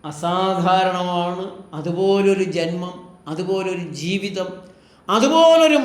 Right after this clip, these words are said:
മരണം ലോകത്ത് ഉണ്ടായിട്ടില്ല. നമ്മൾ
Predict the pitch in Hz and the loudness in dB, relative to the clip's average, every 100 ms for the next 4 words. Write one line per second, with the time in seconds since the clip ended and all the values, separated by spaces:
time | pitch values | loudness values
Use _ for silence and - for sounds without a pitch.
0 | 226 208 226 247 247 196 147 - - _ | 2 2 2 2 0 -4 -10 -16 -20 _
1 | _ _ _ _ _ _ _ _ - 151 | _ _ _ _ _ _ _ _ -10 -4
2 | 160 165 170 175 170 165 - - _ _ | -2 -2 -4 -6 -8 -8 -12 -20 _ _
3 | _ _ - 143 139 160 165 165 175 165 | _ _ -14 -12 -6 -2 -2 -2 -6 -6
4 | 165 165 - - - _ _ _ _ _ | -6 -8 -12 -20 -20 _ _ _ _ _
5 | _ _ _ _ _ _ _ _ _ _ | _ _ _ _ _ _ _ _ _ _
6 | _ _ 214 226 | _ _ 2 4